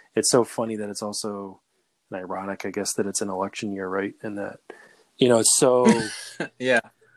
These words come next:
Speaker 1: <sighs> we can think that our country's so divided, right? But we only see a very small cross-section of the way people really are, you know, th-, with what the news wants to put out,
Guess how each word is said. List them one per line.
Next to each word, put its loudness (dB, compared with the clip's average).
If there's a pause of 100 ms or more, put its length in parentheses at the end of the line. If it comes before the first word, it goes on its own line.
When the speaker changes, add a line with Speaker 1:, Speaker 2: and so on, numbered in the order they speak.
(120)
Speaker 1:
<sighs> -14
we -2
can -2
think -4
that -2
our -10
country's -6
so -4
divided, -8
right? -16
But -4
we -2
only 0
see -2
a -4
very -4
small -4 (260)
cross-section -2
of -6 (540)
the -2
way 0
people -8
really -8
are, -8 (120)
you -4
know, -10 (140)
th-, -6 (220)
with -4
what -2
the -8
news -6
wants -12
to -16
put -10
out, -8